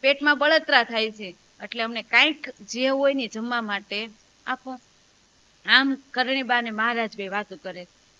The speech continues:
મા-, કરણીબા કે મહારાજ, મહારાજને કે, "મહારાજ, અમાર પાસે તો ક-, અત્યારે તો બનાવેલું કાંઈ નથી. જો તમને બહુ ભૂખ લાગી હોય તો મસ્ત મજાનું તરવાળું, જાડું, જાડા તરવાળું મસ્ત મજાનું દહીં છે, ચોસલાવાળું,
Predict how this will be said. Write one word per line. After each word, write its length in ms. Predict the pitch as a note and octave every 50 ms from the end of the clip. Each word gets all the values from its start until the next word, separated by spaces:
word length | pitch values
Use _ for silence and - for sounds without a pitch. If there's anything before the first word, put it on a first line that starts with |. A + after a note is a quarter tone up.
| _
મા-, 160 | G3+ G#3+ G#3+ G#3
કરણીબા 460 | G#3 A#3 A#3+ A#3+ A#3+ A#3+ A3 A3+ A3+
કે 160 | A3 - G#3+
મહારાજ, 480 | G3+ G#3+ A3+ A#3 A3+ A#3 A3+ A3+ A3+ A3+ F3 D#3
મહારાજને 500 | G#3+ A3 A3+ A#3 A#3+ A#3 A#3 - A3 G#3+
કે, 100 | - G#3+
"મહારાજ, 380 | G3+ G#3 A3 A3+ G#3+ G#3 G3 F#3+ _ _ _ _ _ _ -
અમાર 240 | G#3+ B3+ C#4 C#4 C#4
પાસે 300 | C4+ C4 C4+ - C#4+ C4
તો 120 | A#3+ C4
ક-, 80 | - C4
અત્યારે 560 | C4 B3+ A#3+ A#3 A#3+ - D4 C#4 C4+ C4 C4+
તો 120 | C4 C4
બનાવેલું 480 | A#3+ B3 C4+ C4+ C4 C4+ C4 B3+ A#3 A3+
કાંઈ 180 | - A3+ A#3+
નથી. 520 | A#3 A3+ B3+ A#3+ A3+ D4 C4 A3 F#3+ E3 - _ _ _ _ -
જો 140 | A#3 C4 C#4
તમને 720 | C#4 C#4 C4+ C4+ C4+ C4 C4 C4 C4 C4 C4 B3+ C4 C4 - _ G#3+
બહુ 240 | A3 C4 C#4+ D4+
ભૂખ 280 | C#4 G#3 D4 D4 C#4 C4+
લાગી 300 | C4+ C#4 C#4+ C#4+ A#3+ D4+
હોય 320 | D4+ D4 C#4+ C4+ A3+ G#3
તો 380 | - _ - A3+ A3 A3 G#3 - _ _ _ _ _ _ _ -
મસ્ત 360 | A3 B3 B3+ - _ - C#4
મજાનું 800 | C#4 C4 A#3+ A#3 G3+ B3 A#3+ A#3 A#3+ A#3+ B3+ C4+ D4 D4 D4 - -
તરવાળું, 680 | C4 C#4 C#4+ C#4 C#4 B3+ A#3+ A3+ A#3 A#3 B3 C#4 C#4+ B3+
જાડું, 440 | - G#3 G3 G3+ G#3 G#3 A3+ B3
જાડા 420 | A3+ - - G3+ G3+ G#3+ G#3+ A3 A3
તરવાળું 480 | A3 - A#3 A3 A3 A3 A3 A3 G3
મસ્ત 300 | G3 G#3+ A3+ - _ -
મજાનું 380 | A3 G3+ G3+ G3 G#3 G#3 G3+ F#3+ F3
દહીં 300 | F3 A#3 B3 A#3+ A3 F3+
છે, 160 | - A3+ A3
ચોસલાવાળું, 800 | F#3+ - G#3+ A#3 G#3+ - - G3 E3 D#3 D#3 E3 D#3+ - _